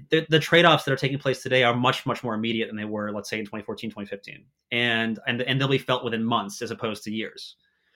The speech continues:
So I would expect that this year's G D P contraction, for instance, to be deeper than last year's, at least according to the official data,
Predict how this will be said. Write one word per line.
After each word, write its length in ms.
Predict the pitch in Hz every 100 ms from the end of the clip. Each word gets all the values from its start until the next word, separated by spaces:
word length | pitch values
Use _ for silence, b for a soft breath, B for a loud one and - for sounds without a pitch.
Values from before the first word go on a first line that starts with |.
| _
So 500 | - 131 127 120 110 - _ - _ _ _ - -
I 120 | 139
would 100 | 147
expect 440 | 131 - 147 139
that 140 | - -
this 240 | 131 -
year's 300 | 127 120 113
G 80 | 123
D 80 | 113
P 100 | 123
contraction, 440 | 117 117 110 120
for 100 | 113
instance, 220 | 113 113
to 80 | 104
be 100 | 110
deeper 380 | 104 120 113 110
than 120 | 104
last 300 | 107 107 104
year's, 240 | 110 104 101
at 80 |
least 160 | 113 110
according 240 | - 113
to 40 | 104
the 60 | 104
official 260 | 120 113
data, 360 | 107 98 98 95